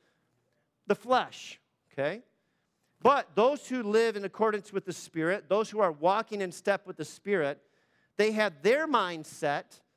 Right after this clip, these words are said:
on what the Spirit desires. If your mind is controlled by the flesh, it results in death. If your mind is controlled or governed by the Spirit,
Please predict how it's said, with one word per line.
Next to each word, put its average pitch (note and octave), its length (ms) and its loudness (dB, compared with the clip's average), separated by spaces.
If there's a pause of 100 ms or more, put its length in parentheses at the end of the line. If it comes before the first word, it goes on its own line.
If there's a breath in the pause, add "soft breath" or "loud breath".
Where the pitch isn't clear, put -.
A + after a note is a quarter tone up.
(200)
on F3 180 0
what F#3 160 -4
the F#3+ 80 -6
Spirit B3+ 500 -4
desires. C3 760 -6 (1080)
If F3+ 180 0
your G3+ 120 0
mind G#3 340 2
is G#3+ 160 -2
controlled G3+ 760 -2
by D#3+ 140 2
the D3 80 -6
flesh, G#3 680 -2
it F#3 140 -4
results D#3+ 480 -2
in E3+ 100 -6
death. C#3 360 -2 (640)
If E3 120 -4
your F3 120 -2
mind F#3+ 420 0
is F3+ 180 -10
controlled F#3 560 -2
or D#3+ 80 -4
governed E3 380 -2
by D3+ 140 -2
the C#3 80 -12
Spirit, G3 520 -4